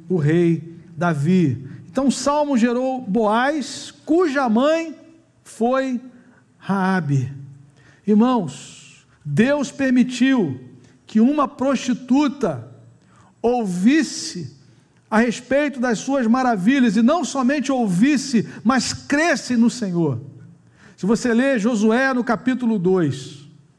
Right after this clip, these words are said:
quando os espias foram enviados por Moisés, por Josué, para espiarem Jericó, a palavra diz que eles foram acolhidos por Raabe,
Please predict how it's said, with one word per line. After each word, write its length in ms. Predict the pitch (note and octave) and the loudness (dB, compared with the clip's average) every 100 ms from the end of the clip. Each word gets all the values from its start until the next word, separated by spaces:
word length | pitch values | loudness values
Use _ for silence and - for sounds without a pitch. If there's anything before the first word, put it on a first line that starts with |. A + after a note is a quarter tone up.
| _ _ _ _ _ | _ _ _ _ _
quando 300 | G3+ B3 A#3+ | -2 0 2
os 100 | G#3+ | 4
espias 640 | A#3 - - A#3+ C#4 B3 - | 2 0 -4 0 2 0 -2
foram 220 | A3+ A#3 | -2 0
enviados 640 | B3 G#3 G#3+ A#3+ A#3+ G3+ | 2 4 2 2 -2 -4
por 160 | - A3+ | -2 0
Moisés, 880 | G#3+ F3 F3 F3 D3 C#3 - - - _ _ _ _ _ _ _ - | 2 2 0 0 -2 -6 -12 -20 -20 _ _ _ _ _ _ _ 0
por 100 | G3+ | 2
Josué, 840 | G3+ A#3+ G3 F#3 F3 B2+ - - - _ _ _ _ _ _ - | 2 0 0 0 0 -4 -10 -20 -20 _ _ _ _ _ _ -2
para 400 | F#3 G3 G3 - - | 0 2 -2 -4 -10
espiarem 720 | G3+ - A3+ G3+ A#3 A#3+ A3+ | -8 -4 0 2 2 2 0
Jericó, 640 | F#3 G#3 G3 - D#3 B2+ - - - _ _ _ - - | 0 0 0 -4 -4 -4 -10 -18 -20 _ _ _ -16 -8
a 60 | F3 | 0
palavra 400 | G3+ A#3+ A#3+ G3+ | 2 2 0 2
diz 260 | B3 A3 | 2 2
que 120 | - | 2
eles 200 | A#3+ A3+ | 2 2
foram 320 | - B3 B3+ B3 | -2 -2 0 -2
acolhidos 680 | A#3 B3 A3 B3+ C4+ A#3+ | -2 0 2 2 2 0
por 140 | C4 A3 | 0 0
Raabe, 580 | G#3+ G#3+ A3 F#3 D3+ | 0 0 0 0 -2